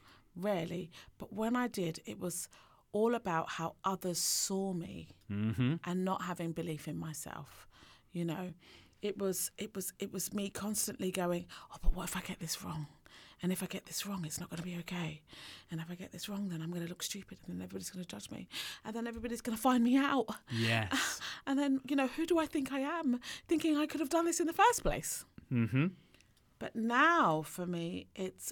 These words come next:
Speaker 1: it's recognizing, like what we were saying, the other side of, um, imposter syndrome is recognizing the skills that I have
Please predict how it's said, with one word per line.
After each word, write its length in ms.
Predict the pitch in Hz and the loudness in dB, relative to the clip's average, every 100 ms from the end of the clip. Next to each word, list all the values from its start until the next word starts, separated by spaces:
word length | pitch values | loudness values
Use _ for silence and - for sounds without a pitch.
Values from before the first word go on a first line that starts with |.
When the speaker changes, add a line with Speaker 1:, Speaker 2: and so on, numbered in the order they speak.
| - | -8
Speaker 1:
it's 200 | 196 185 | -8 -4
recognizing, 1040 | 190 190 214 196 175 165 160 160 151 156 - - - - | -4 -4 -6 -4 -2 -2 -4 -4 -4 -6 -10 -20 -20 -12
like 240 | 175 180 - | -6 -6 -4
what 140 | 196 | -6
we 80 | 190 | -4
were 120 | 175 165 202 | -4 -4 -4
saying, 360 | 180 156 151 147 | -4 -4 -6 -8
the 120 | 175 | -4
other 200 | 156 165 | -4 -4
side 340 | 160 190 214 185 | -8 -4 -2 -2
of, 220 | 156 - - | -8 -12 -12
um, 200 | 151 - | -10 -8
imposter 400 | 147 165 147 160 | -10 -10 -10 -10
syndrome 520 | - 156 151 156 156 - - - - | -6 -6 -6 -8 -10 -14 -20 -20 -10
is 140 | 165 165 | -8 -4
recognizing 840 | 196 202 - 233 185 175 165 170 | -2 -4 -6 -10 -6 -6 -6 -6
the 100 | 170 | -6
skills 480 | - - 175 160 - | -8 -4 -2 -2 -4
that 80 | - | -6
I 80 | 147 | -6
have 400 | 143 175 175 | -4 -4 -2